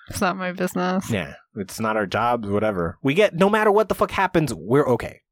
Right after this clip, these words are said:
Speaker 1: Mm-hmm.
Speaker 2: We, we're, we work for the Illuminati. What the fuck is Russia gonna do? You guys are in that country, and if I, if what, if they so much as harm a hair on us, that country ceases to exist. Come on. So, like, we're fine.
Speaker 1: Mm-hmm.
Speaker 2: Russian decides, "Smack me." I will walk up to Vladimir Putin and be like, "Smack me once.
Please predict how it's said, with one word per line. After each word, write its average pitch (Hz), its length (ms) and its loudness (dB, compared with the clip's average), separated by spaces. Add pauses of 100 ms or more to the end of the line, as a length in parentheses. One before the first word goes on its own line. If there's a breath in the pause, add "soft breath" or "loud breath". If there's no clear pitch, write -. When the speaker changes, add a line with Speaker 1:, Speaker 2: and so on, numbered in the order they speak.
(100)
Speaker 1:
Mm-hmm. 196 260 2 (320)
Speaker 2:
We, 127 140 0
we're, 131 260 2
we 127 180 4
work 151 180 4
for 147 140 2
the 135 80 2
Illuminati. 110 460 2
What 123 100 0
the 139 60 -2
fuck 139 120 0
is 113 120 0
Russia 104 200 0
gonna 85 160 -4
do? 82 100 -4
You 233 340 6
guys 220 520 6
are 202 120 6
in 202 140 4
that 180 200 2
country, 160 680 2
and 127 100 2
if 135 140 0
I, 147 220 2 (280)
if 160 140 -2
what, 190 180 2 (360 loud breath)
if 208 100 4
they 240 160 4
so - 280 2
much 196 240 2
as 143 80 4
harm 135 360 -2
a 120 60 4
hair 120 240 2
on 98 140 2
us, 90 160 -2
that - 160 -2
country 101 280 -2
ceases 92 360 -2
to 95 100 0
exist. - 380 -8
Come 180 100 -4
on. - 160 -14 (240)
So, 165 100 2
like, 160 200 4
we're 160 80 2
fine. - 340 -4 (260)
Speaker 1:
Mm-hmm. 202 160 -2
Speaker 2:
Russian 151 240 2
decides, 135 460 -2
"Smack 202 420 0
me." 117 220 -2
I 151 100 4
will 208 220 6
walk 139 340 2
up 139 120 0
to 143 80 0
Vladimir 107 400 2
Putin 123 180 2
and 101 100 -2
be 127 60 2
like, 120 160 -2
"Smack 107 320 -6
me 92 80 -8
once. 64 320 -12